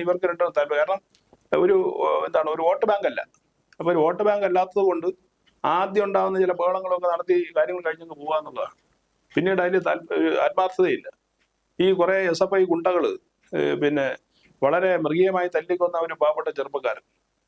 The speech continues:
ആ കേസിൽ ഇപ്പം, ഏ, ഇപ്പം എന്താ ആ കുടുംബം പുതിയ ഡിമാൻഡ് വെച്ചിരിക്കുന്നത്? കോളേജിൽ പണപ്പിരിവെടുത്താണ്, അതും ഗുണ്ടായുസത്തിലാണ് പണപ്പിരിവെടുത്തത്.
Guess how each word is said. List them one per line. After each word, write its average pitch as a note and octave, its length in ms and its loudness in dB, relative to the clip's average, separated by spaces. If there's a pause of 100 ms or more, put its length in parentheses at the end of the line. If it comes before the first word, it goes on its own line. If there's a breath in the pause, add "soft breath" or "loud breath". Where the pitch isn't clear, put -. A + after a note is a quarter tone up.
(300)
ആ C#3+ 100 2 (500)
കേസിൽ E3+ 320 0 (640)
ഇപ്പം, F3 340 0 (180)
ഏ, C#3 40 -2 (220)
ഇപ്പം E3 160 -4
എന്താ F3 160 0 (300)
ആ D3+ 40 0 (260)
കുടുംബം E3 320 -2
പുതിയ D#3 240 0
ഡിമാൻഡ് D#3 280 -4
വെച്ചിരിക്കുന്നത്? C3 480 -14 (300)
കോളേജിൽ G3 300 0
പണപ്പിരിവെടുത്താണ്, F#3 580 0 (140)
അതും F#3 280 2
ഗുണ്ടായുസത്തിലാണ് F#3 560 0
പണപ്പിരിവെടുത്തത്. D#3+ 520 -6